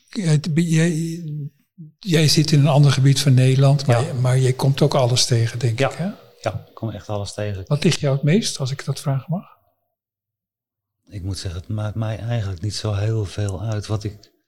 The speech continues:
Speaker 2: los van kerk, vind ik wel bijvoorbeeld Surinaamse uitvaarten heel erg leuk om te doen.
Speaker 1: Ja.
Speaker 2: Mag je mij zo vijf, zes in de week geven.
Speaker 1: Oh ja?
Speaker 2: Ja.
Speaker 1: Echt waar?
Speaker 2: Ja.
Speaker 1: Dat zijn langdurige uitvaarten.
Speaker 2: Ja.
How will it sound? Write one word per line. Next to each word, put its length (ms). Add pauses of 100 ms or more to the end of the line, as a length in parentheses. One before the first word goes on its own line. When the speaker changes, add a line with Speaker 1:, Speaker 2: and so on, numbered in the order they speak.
(760)
Speaker 2:
los 320
van 260
kerk, 480 (920)
vind 240
ik 60
wel 140
bijvoorbeeld 320
Surinaamse 520
uitvaarten 500
heel 200
erg 180
leuk 240
om 80
te 120
doen. 360
Speaker 1:
Ja. 300 (100)
Speaker 2:
Mag 180
je 60
mij 180
zo 140
vijf, 260
zes 200
in 60
de 60
week 160
geven. 380 (280)
Speaker 1:
Oh 100
ja? 340
Speaker 2:
Ja. 300 (280)
Speaker 1:
Echt 180
waar? 360
Speaker 2:
Ja. 260 (140)
Speaker 1:
Dat 160
zijn 140
langdurige 460
uitvaarten. 520
Speaker 2:
Ja. 80